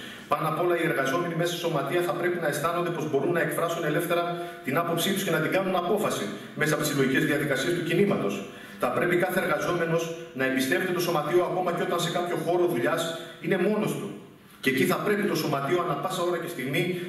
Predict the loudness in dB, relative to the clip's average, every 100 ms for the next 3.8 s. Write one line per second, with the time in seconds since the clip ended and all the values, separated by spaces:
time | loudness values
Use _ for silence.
0 | -2 -2 0 0 0 0 0 -2 -2 -2
1 | 0 -2 -2 -2 -2 -2 -2 -2 -2 -2
2 | -2 -2 -4 -6 -10 -14 -14 -10 -4 -2
3 | 0 0 0 0 0 -2 -6